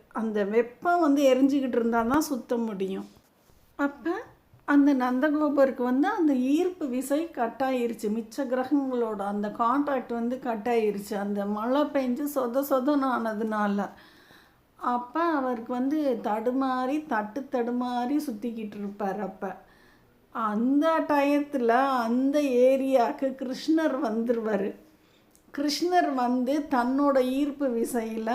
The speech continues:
ஆ, நந்தகோபுரை இழுத்துக்கிட்டு திருப்பி இங்க வந்து இந்த பக்கம் கூட்டிட்டு வந்தோன்னா,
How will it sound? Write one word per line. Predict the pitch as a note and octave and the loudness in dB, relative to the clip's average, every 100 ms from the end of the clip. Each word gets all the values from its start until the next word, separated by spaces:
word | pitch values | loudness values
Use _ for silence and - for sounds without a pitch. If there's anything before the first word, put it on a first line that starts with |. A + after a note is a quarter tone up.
| D#4 A#4+ - - _ _ _ - | 0 -2 -14 -20 _ _ _ -4
ஆ, | A#3+ A#3 C#4+ | -2 -2 -2
நந்தகோபுரை | A3+ A#3 B3 B3+ C4 A#3 A#3 G#3 | -2 2 2 4 2 2 0 2
இழுத்துக்கிட்டு | A#3+ C4 - A3 F#3+ A#3 G4 - - _ _ | 0 -2 -4 -4 0 0 0 -4 -16 _ _
திருப்பி | D4+ D4+ F#4 D#4+ | -6 -4 -4 -6
இங்க | C#4 B3 A#3+ | -4 -2 -2
வந்து | A3+ A3+ A#3 A3+ F4 C5 - _ _ - | -4 -4 -2 -2 -2 -4 -12 _ _ -6
இந்த | B3 C#4 D#4 | -2 2 2
பக்கம் | D#4 D#4 D#4 D4+ | 0 0 0 2
கூட்டிட்டு | D4 B3+ | 0 -2
வந்தோன்னா, | B3 A3 G#3+ G#3 A3+ A3 A3 C4 | -4 -4 -2 -2 -2 -4 -4 -4